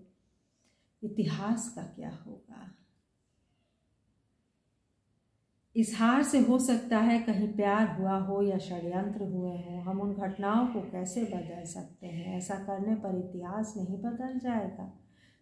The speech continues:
तो आप क्या करेंगे?" हार को वापस तोशाखाना में रखने के लिए मैं फिर अतीत की यात्रा पर जा रहा हूँ।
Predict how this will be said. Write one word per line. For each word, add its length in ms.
तो 60
आप 320
क्या 200
करेंगे?" 640
हार 340
को 140
वापस 500
तोशाखाना 800
में 220
रखने 380
के 340
लिए 280
मैं 220
फिर 500
अतीत 500
की 60
यात्रा 440
पर 300
जा 160
रहा 280
हूँ। 400